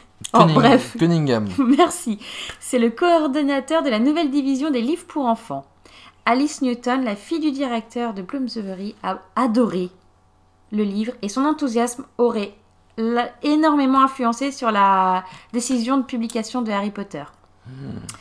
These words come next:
Speaker 1: Et fi-, et il sera finalement publié le vingt-six juin quatre-vingt-dix-sept. La première édition n'est pas très importante, uniquement mille exemplaires,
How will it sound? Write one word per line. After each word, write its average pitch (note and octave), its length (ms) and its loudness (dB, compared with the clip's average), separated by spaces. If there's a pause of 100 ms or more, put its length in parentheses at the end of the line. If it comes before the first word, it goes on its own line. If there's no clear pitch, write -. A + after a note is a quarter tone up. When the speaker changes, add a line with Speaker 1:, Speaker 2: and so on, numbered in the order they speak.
(260)
Speaker 1:
Et F#3 100 -8
fi-, - 280 -18
et F#3 260 -4
il A3 100 0
sera A3 340 0
finalement B3 800 -2
publié G#3+ 680 -6
le G#3+ 80 -4
vingt-six B3+ 380 0
juin G3+ 200 -4
quatre-vingt-dix-sept. A#3 960 -6 (840)
La F#3+ 220 -2
première D#4+ 380 -2
édition C4 600 -4 (160)
n'est A3 120 -2
pas D4+ 120 -2
très D#4+ 200 -4
importante, B3 640 -4 (240)
uniquement C4 540 0 (100)
mille C#4 220 0
exemplaires, A3 540 -4